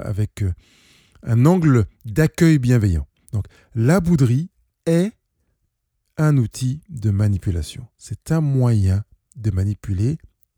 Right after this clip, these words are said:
une personne en face. Donc, encore une fois, c'est avec bienveillance, parce que la plupart du temps, cette démarche est une démarche qui a été apprise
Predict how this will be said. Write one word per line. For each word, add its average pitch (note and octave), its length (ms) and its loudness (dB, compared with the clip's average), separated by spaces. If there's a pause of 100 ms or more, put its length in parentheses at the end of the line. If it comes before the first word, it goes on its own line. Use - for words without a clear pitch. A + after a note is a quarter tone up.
(120)
une C#3 120 -2
personne A#2+ 320 -2
en F#2+ 80 0
face. - 400 -18 (1080)
Donc, A2+ 240 -2 (600)
encore F#3 260 0
une F#3 80 0
fois, F3+ 400 -2
c'est - 240 -8
avec A#2+ 280 -4
bienveillance, B2+ 680 2
parce - 160 -6
que - 100 -4
la A2 140 -2
plupart E3 320 0
du G#2 100 -6
temps, D#3+ 240 -4 (960)
cette B2+ 240 -8
démarche B2 500 0 (460)
est - 160 -4
une F3+ 80 0
démarche E3+ 320 0
qui - 100 -2
a C#3+ 40 4
été B2+ 340 0 (240)
apprise D3+ 720 0